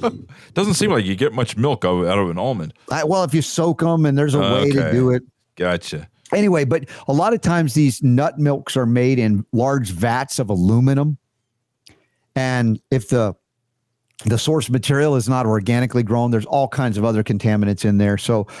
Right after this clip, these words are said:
Speaker 2: I'm not a big fan of buying these, you know, nut milks.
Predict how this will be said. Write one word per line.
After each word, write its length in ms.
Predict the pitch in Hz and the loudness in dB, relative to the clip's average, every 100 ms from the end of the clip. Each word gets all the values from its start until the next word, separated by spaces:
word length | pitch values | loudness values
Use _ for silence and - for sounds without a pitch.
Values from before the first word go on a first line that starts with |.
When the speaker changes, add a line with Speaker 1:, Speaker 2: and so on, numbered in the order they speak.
| - - | -14 -4
Speaker 2:
I'm 120 | 135 | 0
not 160 | 139 135 | 0 0
a 40 | |
big 220 | 117 123 | 0 -2
fan 280 | 98 131 123 | -2 -2 0
of 140 | 104 | -2
buying 480 | 95 117 117 117 113 | -2 0 0 0 2
these, 300 | 110 107 - - _ _ | 2 0 -2 -10 _ _
you 100 | 120 | 0
know, 140 | 110 107 | 2 2
nut 360 | 110 123 131 | 2 0 0
milks. 580 | 120 117 117 - - - | 0 0 0 -8 -12 -12